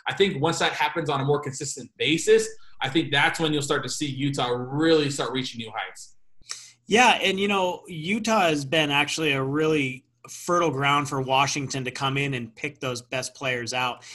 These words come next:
Speaker 2: And those are starting to turn into recruiting battles where Utah's winning some of those,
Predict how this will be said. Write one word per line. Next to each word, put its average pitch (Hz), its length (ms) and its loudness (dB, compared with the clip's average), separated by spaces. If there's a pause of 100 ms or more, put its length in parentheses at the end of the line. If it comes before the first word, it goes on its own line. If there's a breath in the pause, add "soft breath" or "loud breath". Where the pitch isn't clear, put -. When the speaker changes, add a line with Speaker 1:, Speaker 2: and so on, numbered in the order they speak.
(140 loud breath)
Speaker 2:
And 151 160 0
those 165 200 4
are 170 60 2
starting 160 380 2
to 143 60 -4
turn 147 180 -2
into 139 320 -2
recruiting 131 380 -4
battles 127 400 0
where 127 120 -4
Utah's 131 540 0
winning 123 320 -8
some 123 240 -4
of 117 160 -10
those, 117 320 -8